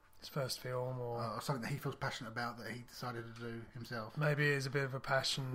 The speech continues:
Speaker 2: Mm.
Speaker 1: project 'cause it doesn't look, you know, massively, uh, like it's got a lot of budget. It looks like quite a small film.
Speaker 2: Hmm.
Speaker 1: But then he's got Ewan McGregor in it as well, as a, it, who looks to be a reporter that's coming to kind of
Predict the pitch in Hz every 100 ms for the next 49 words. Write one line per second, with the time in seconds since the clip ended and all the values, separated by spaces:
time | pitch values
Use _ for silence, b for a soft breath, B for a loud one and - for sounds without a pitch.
0 | 127 127 117 - - - 151 139 160 -
1 | 151 151 175 175 135 131 - - 135 143
2 | 131 123 131 131 123 127 123 120 B B
3 | B B - 139 127 123 - 127 139 120
4 | 165 143 117 147 139 147 - 139 - 156
5 | 143 127 139 123 - B B B B -
6 | - - - - - 156 147 139 135 123
7 | - - - - - 127 107 117 131 -
8 | 147 117 - - - - 147 151 143 190
9 | 160 165 151 151 151 156 165 165 165 165
10 | 160 135 123 160 175 170 135 151 151 143
11 | B B B 156 170 170 - 170 165 160
12 | 147 - 151 139 143 - 185 160 - 143
13 | 131 135 - 147 139 131 120 143 131 127